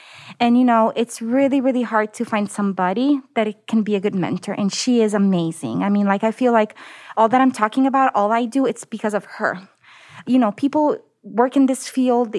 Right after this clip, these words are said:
We, we are all motivated. Of course, we all wanna do our job at our best. But when you find somebody that can really give you the right sort of, you know, like,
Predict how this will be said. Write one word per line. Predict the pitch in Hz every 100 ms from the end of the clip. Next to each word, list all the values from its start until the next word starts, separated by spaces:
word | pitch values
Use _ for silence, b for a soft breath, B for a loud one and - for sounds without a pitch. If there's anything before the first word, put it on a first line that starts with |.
| 196
We, | 233 -
we | 208 240
are | 233
all | - 233
motivated. | 233 208 202 185 147 170
Of | 185 -
course, | 220 196 -
we | 220
all | 208 208
wanna | 220 214
do | 214
our | 208 208
job | 214 202 202
at |
our | 196 196
best. | 202 190 190 -
But | 202 196 B B B B
when | 233 247
you | 285
find | 311 294
somebody | 294 240 226
that | 226 208
can | 220
really | 190 220 220 240 233 202
give | 220 208
you | 233 226
the | - 208 190
right | 214 208 214 247 - - B B
sort | - - 247
of, | 240 220
you | 226
know, | 226 202
like, | 202 196 196